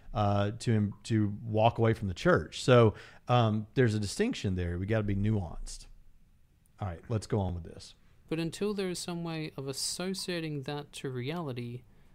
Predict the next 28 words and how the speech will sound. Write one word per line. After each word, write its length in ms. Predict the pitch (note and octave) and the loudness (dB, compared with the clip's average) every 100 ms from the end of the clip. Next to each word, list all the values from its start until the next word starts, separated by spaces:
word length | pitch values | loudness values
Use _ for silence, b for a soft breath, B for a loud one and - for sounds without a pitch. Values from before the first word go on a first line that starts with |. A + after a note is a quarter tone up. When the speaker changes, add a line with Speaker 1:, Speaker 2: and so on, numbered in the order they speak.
| b - | b -10
Speaker 2:
then 120 | D#3+ | -6
it 140 | D#3+ D#3 | -4 -4
is 140 | D3 | -6
simply 400 | - F3 - D3+ | -6 -8 -6 -4
a 40 | C3 | -2
made-up 460 | B2+ B2+ B2 A#2 | -2 -4 -6 -8
story. 640 | - - F3+ E3+ - D3 - - - - - - b b b b - | -14 -10 -8 -8 -12 -18 -20 -20 -20 -20 -20 -20 b b b b -10
The 60 | |
same 280 | - D3 C3+ | -2 0 0
is 140 | B2+ | -2
true 420 | - B2+ A#2+ A#2+ - | -6 -6 -6 -6 -6
of 280 | A#2+ A#2 - | -8 -8 -10
the 80 | B2+ | -6
Bible. 440 | D3+ F#3+ D3+ B2+ - - - - - | -2 -2 -4 -8 -18 -20 -20 -20 -14
The 380 | A#2+ A#2 A2+ - - | -12 -10 -12 -14 -6
early 280 | F3+ G#3 B2+ | -2 -2 -2
parts 680 | - A2+ G#2 G#3 - - - | -6 -10 -10 -12 -14 -16 -16
read 420 | C3 D3+ D#3 D3 - - | -12 -8 -8 -8 -12 -10
like 380 | C#3 C#3 - | -8 -8 -10
mythology, 640 | C3+ C3+ F3+ G3 C3 - - - - - b b b - C#3+ | -10 -6 -6 -6 -8 -10 -16 -20 -20 -20 b b b -12 -8
and 280 | D#3 D3+ | -6 -6
the 80 | C#3+ | -6
later 280 | D3 G#3 F3 | -4 -4 -4
parts 480 | - E3 E3 - - | -8 -10 -10 -12 -14
read 360 | C3+ D#3 D3+ | -10 -10 -10
like 280 | D3+ D3 C3+ - | -10 -10 -10 -12
religious 420 | C3 C3 B2 B2 | -8 -8 -6 -8
propaganda. 760 | - - A#2+ B2 C#3+ D#3 A2+ | -8 -10 -10 -10 -10 -10 -12